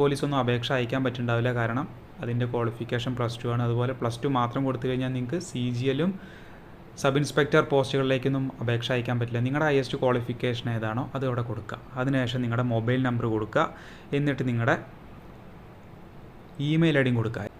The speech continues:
രണ്ടും സെൻഡ് ഒ ടി പി കൊടുത്ത് ഒ ടി പി വെച്ച് വെരിഫൈ ചെയ്ത് കൊടുക്കുക.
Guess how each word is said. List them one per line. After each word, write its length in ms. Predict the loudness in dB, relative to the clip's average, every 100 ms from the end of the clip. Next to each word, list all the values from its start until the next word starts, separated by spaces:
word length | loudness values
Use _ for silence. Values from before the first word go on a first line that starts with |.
| 2
രണ്ടും 320 | 4 6 4 2 2
സെൻഡ് 300 | 2 6 6 6
ഒ 40 | 6
ടി 80 | 2 2
പി 60 | 2
കൊടുത്ത് 280 | 2 2 0 0 2
ഒ 40 | 2 2
ടി 80 | 2
പി 80 | 2 2
വെച്ച് 220 | 2 -2 -2 0
വെരിഫൈ 340 | 2 2 0 0
ചെയ്ത് 160 | 2 2
കൊടുക്കുക. 240 | 0 -4